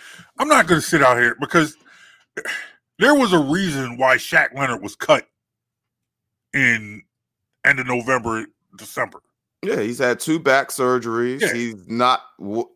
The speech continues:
Speaker 2: a top three linebacker in the league like he used to be at his position.
Speaker 1: Yeah.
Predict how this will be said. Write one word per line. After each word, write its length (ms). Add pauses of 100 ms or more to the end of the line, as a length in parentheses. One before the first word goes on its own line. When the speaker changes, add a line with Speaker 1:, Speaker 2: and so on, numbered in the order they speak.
(520)
Speaker 2:
a 100
top 440
three 180
linebacker 880
in 100
the 60
league 320
like 180
he 100
used 260
to 60
be 200
at 60
his 120
position. 520 (300)
Speaker 1:
Yeah. 220